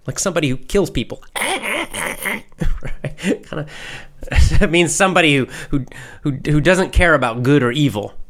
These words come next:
So he's saying that schools are like this, that schools, the systems, they don't care about good or evil. They're psychopathic. So again, very, very direct and strong communication.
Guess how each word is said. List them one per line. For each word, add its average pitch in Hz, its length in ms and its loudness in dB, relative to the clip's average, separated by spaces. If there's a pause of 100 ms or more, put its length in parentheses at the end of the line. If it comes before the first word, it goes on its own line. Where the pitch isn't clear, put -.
(920)
So - 120 -14
he's 131 140 -2
saying 214 360 8
that 143 120 0
schools 247 420 6
are 170 100 6
like 127 240 2
this, - 280 -10
that 131 140 -6
schools, 165 720 2 (220)
the - 60 -12
systems, - 880 -4 (240)
they 143 80 0
don't 175 200 0
care 180 220 4
about 123 260 0
good 139 180 2
or 123 80 -2
evil. 101 380 -4 (400)
They're 101 100 -6
psychopathic. - 1040 -2 (1160)
So 277 120 -4
again, 110 220 -4 (560)
very, 110 260 -2
very 98 320 -2 (100)
direct 104 480 -6
and 92 140 -6
strong 101 680 -2
communication. 120 800 0